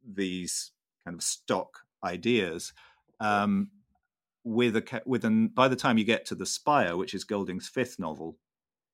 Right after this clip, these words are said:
I think the characters are now proper. They're not just ciphers; they are proper characters within their lives. Um, they are s-, sometimes even self-contradictory. You know, they, they, they feel human,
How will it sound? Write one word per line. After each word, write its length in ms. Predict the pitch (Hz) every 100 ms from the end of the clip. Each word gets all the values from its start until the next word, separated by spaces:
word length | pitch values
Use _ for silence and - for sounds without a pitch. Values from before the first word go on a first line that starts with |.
| _
I 80 | 120
think 180 | 127 98
the 80 |
characters 500 | - 120 113 113 110 -
are 300 | 110 104 98
now 320 | 104 98 98 92
proper. 420 | - 120 - 95
They're 120 | 110
not 140 | 101 85
just 240 | 95 -
ciphers; 560 | 104 107 - 92 87 -
they 200 | 90 90
are 180 | 92
proper 320 | 92 95 - 85
characters 640 | - 98 92 - 85 85
within 280 | 95 92 92
their 160 | 87
lives. 540 | 87 92 85 85 110 - - - _ _ -
Um, 400 | 95 92 92 92 _ _ _ _ _
they 440 | 104 92 92 92 87
are 640 | 90 87 90 87 87 90 95
s-, 180 | 120 - -
sometimes 480 | 104 104 87 85 87
even 200 | 85 90
self-contradictory. 1200 | - 85 80 - 92 82 85 98 - 92 85 80
You 80 | 101
know, 140 | 87
they, 180 | 80 101
they, 220 | 87 107
they 180 | 95 110
feel 320 | 107 147 123
human, 600 | 101 - 139 127 95 85